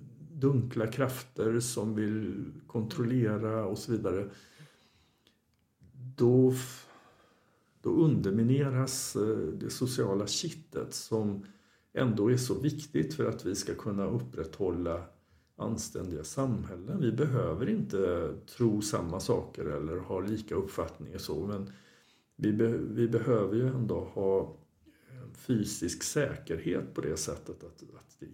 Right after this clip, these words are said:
inte urartar i totalt, eh, anarki och kaos där,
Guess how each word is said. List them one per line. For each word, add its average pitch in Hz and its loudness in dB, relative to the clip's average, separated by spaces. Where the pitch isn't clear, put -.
inte - 0
urartar 95 -2
i 76 -2
totalt, 80 -6
eh, 85 -16
anarki 95 -8
och 90 -6
kaos 110 0
där, - -6